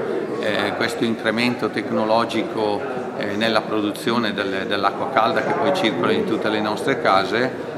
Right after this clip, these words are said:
questo è, ehm, questo incremento ha, eh, aumentato questa efficienza, portando quindi la classe energetica di tantissimi edifici, eh, che abbiamo all'interno del, del, del territorio comunale di Brescia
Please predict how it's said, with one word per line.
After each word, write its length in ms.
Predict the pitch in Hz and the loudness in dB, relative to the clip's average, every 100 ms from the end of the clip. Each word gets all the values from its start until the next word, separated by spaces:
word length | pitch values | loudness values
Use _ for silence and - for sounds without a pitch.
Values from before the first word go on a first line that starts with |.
| - | -6
questo 520 | 110 - 120 123 120 | -4 -2 0 2 2
è, 360 | 127 110 110 110 | 0 0 0 0
ehm, 1000 | 110 101 101 98 98 95 92 95 - - | -4 -2 -4 -4 -4 -4 -6 -6 -6 -6
questo 260 | 120 113 113 | -4 -2 -2
incremento 800 | 110 135 120 113 113 139 139 - | 0 0 2 0 0 2 2 2
ha, 440 | 107 110 127 - 117 | 2 4 4 0 -2
eh, 360 | 104 98 98 | -4 -4 -4
aumentato 720 | - 110 117 117 113 95 110 104 | 0 0 2 0 0 0 0 -2
questa 280 | 107 - 104 | -2 -4 -6
efficienza, 800 | - 120 - 95 92 - 123 - - - - | -6 -6 -4 -6 -6 -4 -4 -4 -12 -14 -2
portando 500 | 139 - 127 131 131 | -2 2 2 4 2
quindi 420 | 135 127 113 113 | 2 2 2 2
la 120 | 107 | 2
classe 320 | 110 117 - 113 | 2 0 0 -2
energetica 680 | 113 92 123 120 113 107 | -2 0 0 0 -2 -2
di 200 | 98 98 | -2 -4
tantissimi 600 | - 101 - 117 - 113 | -4 -6 -2 -4 -2 -2
edifici, 600 | 101 101 - 113 - 107 98 - - - - | -2 -4 -4 -4 -4 -4 -4 -6 -6 -6 -6
eh, 240 | - - - | -6 -4 -2
che 60 | 113 | -2
abbiamo 560 | 98 107 110 113 98 | -2 2 4 4 0
all'interno 540 | 98 98 - 110 104 101 | -2 -4 0 0 0 -2
del, 540 | 101 98 101 95 95 | -2 -2 -2 -2 -2
del, 0 | |
del 960 | 92 95 92 90 - - - - 98 - | -4 -4 -6 -6 -8 -8 -8 -8 -8 -6
territorio 520 | 107 95 95 120 110 | -4 -4 0 2 2
comunale 440 | - 104 101 110 98 | -2 -2 2 2 2
di 140 | 117 | -2
Brescia 540 | 107 95 90 - 101 | -2 -4 -4 -2 -2